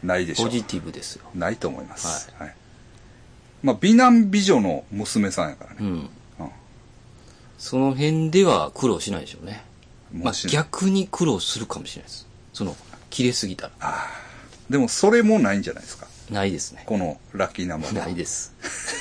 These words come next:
Speaker 2: え、なんせ縁起が、
Speaker 1: ひなちゃんはないでしょう。
Speaker 2: 縁起が良すぎます。
Speaker 1: はい。はい。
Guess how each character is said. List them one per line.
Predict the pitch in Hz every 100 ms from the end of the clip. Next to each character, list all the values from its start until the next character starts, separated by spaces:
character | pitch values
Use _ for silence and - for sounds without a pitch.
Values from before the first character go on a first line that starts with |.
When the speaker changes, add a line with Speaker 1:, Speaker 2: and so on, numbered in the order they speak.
| 1017 1077 1077 932 - - - - - - - - - - - - - - - - -
Speaker 2:
え、 | 113
な | 92 120
ん | 113
せ | - 104
縁 | 95
起 | 113
が、 | 101
Speaker 1:
ひ |
な | 92
ち | 85
ゃ |
ん | 71
は | 69
な | 71
い | 95
で | 80
し | -
ょ |
う。 | 107
Speaker 2:
縁 | 120 123
起 | 123
が |
良 | 123 123
す | 120
ぎ |
ま | 113
す。 | 107 - 90
Speaker 1:
は | 90
い。 | - - - - - - - - -
は |
い。 | 78